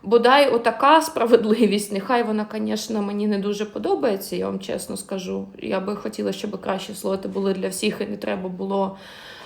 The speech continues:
в такому плані всім бути рівними. Але не думайте, що працівники консульств, а,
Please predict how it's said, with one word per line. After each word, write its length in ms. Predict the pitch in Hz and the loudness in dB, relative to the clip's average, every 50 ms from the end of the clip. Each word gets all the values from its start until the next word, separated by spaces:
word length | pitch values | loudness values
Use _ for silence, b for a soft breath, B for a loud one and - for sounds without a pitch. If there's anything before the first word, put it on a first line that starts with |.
| B - | B -6
в 40 | |
такому 420 | - - 190 - - 202 196 196 190 | 0 0 2 4 4 4 4 4 2
плані 380 | 190 - 214 196 196 196 196 | 0 2 2 4 4 2 0
всім 300 | 214 - - - 196 196 | -2 -4 -4 -2 0 0
бути 240 | 185 202 196 - 208 | 0 -2 -4 -4 -4
рівними. 480 | 202 254 339 339 294 254 220 208 196 196 - B B B B B B B - | 0 2 2 2 2 2 2 0 0 -4 -8 B B B B B B B 4
Але 520 | - 226 233 240 233 233 220 208 202 - - - - - - - | 4 6 6 8 8 8 6 6 4 0 -4 -14 -20 -16 -8 -4
не 100 | 226 240 | -2 0
думайте, 460 | 240 320 339 349 339 254 - 226 214 | 2 2 4 4 4 4 4 2 0
що 720 | 214 - - - 240 233 226 220 214 202 196 190 185 - - - - - | 0 -2 0 4 6 6 8 8 8 8 6 6 4 0 -8 -14 -18 -8
працівники 720 | - - 214 214 - 247 214 233 226 220 220 - 240 214 214 | -2 -2 -2 0 2 0 2 2 0 -2 -2 -2 -2 -2 -2
консульств, 760 | 214 - - 226 220 214 214 - 214 196 190 - - - - - - _ _ _ _ _ _ _ | -2 2 2 2 2 2 0 -2 -4 -4 -4 -8 -12 -14 -16 -20 -20 _ _ _ _ _ _ _
а, 600 | - 208 202 196 196 190 190 185 180 180 180 180 | -2 0 2 4 4 4 4 4 4 4 2 0